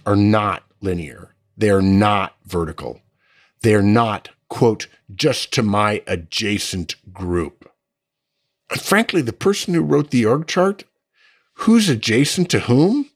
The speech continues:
is a function of whoever wrote the org chart, which is probably somebody in graphic design who doesn't know why the organization is organized the way it is. Executive relationships are across every bit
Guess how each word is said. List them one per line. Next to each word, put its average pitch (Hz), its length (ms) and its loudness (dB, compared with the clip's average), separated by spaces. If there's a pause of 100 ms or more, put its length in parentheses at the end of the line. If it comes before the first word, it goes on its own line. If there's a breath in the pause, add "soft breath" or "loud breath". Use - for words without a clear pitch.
(280 soft breath)
is 127 180 0
a 120 60 0
function 139 440 0
of 104 360 -4 (1400)
whoever 120 340 4
wrote 113 200 2
the 104 120 0
org 123 160 0
chart, 92 240 -2
which 98 140 -8
is - 80 -12
probably 107 260 0
somebody 98 420 -2
in 85 80 -4
graphic 95 440 -4
design 92 440 -2
who 82 80 -6
doesn't 87 380 -4
know 87 140 0
why 90 260 2
the 98 180 -2
organization 95 800 -4
is 82 120 -8
organized 87 540 -4
the 90 80 -6
way 85 200 -4
it 82 80 -4
is. 90 460 -4 (1040 soft breath)
Executive 135 540 -2
relationships 120 760 -2
are 101 240 0
across 123 800 -2 (220)
every 113 320 2
bit 95 360 0